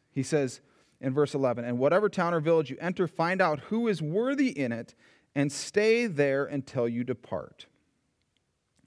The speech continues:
One thing I want to, to, want us to think about, and, and it really comes from somebody that is much older than I am. Well, 'cause he's dead.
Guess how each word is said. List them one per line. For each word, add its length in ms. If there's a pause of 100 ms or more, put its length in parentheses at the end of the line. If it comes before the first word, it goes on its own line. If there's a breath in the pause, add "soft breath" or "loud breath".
(680 soft breath)
One 180
thing 160
I 80
want 420 (220)
to, 100 (120)
to, 140 (420)
want 160
us 120
to 60
think 220
about, 340
and, 180 (1600 soft breath)
and 120
it 100 (120)
really 380
comes 500
from 380 (1080 soft breath)
somebody 320
that 200 (1500 soft breath)
is 160
much 220
older 260
than 140
I 140
am. 260 (260)
Well, 160
'cause 220
he's 180
dead. 320